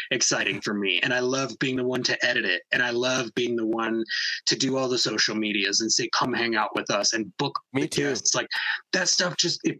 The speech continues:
Speaker 1: blows my mind because I learned it specifically from Josh. Josh has been doing it for five years, and I got to see,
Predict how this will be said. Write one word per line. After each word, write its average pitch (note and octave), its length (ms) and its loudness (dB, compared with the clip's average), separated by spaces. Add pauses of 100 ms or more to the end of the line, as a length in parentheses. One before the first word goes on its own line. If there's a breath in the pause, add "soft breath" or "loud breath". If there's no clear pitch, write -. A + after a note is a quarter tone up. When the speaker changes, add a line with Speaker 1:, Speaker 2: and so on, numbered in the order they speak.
Speaker 1:
blows C#3+ 360 0
my C#3 200 -2
mind A#2+ 460 0
because - 240 -2
I D3+ 80 2
learned E3 380 0
it - 140 0
specifically D3 800 0
from C#3 340 -2
Josh. C3+ 480 0 (260 loud breath)
Josh C#3+ 260 2
has C#3+ 120 -2
been C3 200 -2
doing D3 300 0
it A#2+ 140 -2
for A#2+ 160 -2
five B2+ 380 0
years, A2+ 400 0
and G#2 120 0
I G#2+ 100 2
got G#2+ 300 0
to A#2 100 0
see, A2 460 0